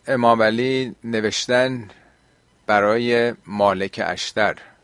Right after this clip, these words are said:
مالک اشتر نزدیکترین یار حضرت علی بوده، جدیترین، مؤمنترین، متقیترین، ظاهراً همین مالک اشتر بوده.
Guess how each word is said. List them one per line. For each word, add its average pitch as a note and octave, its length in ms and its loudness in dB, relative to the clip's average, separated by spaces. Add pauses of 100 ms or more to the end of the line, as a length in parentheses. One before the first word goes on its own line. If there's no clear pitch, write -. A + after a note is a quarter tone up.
(160)
مالک A#2 400 0
اشتر B2 400 0
نزدیکترین G#2 960 -4
یار G#2+ 440 0
حضرت F2+ 320 -6
علی E2 260 -6
بوده، D#2 280 -10
جدیترین، F#2+ 920 -4 (680)
مؤمنترین، G2+ 920 -4
متقیترین، G2 1040 -6
ظاهراً G#2 440 -2
همین A2 480 -8
مالک E2+ 400 -4
اشتر F2 400 -6
بوده. D2 300 -14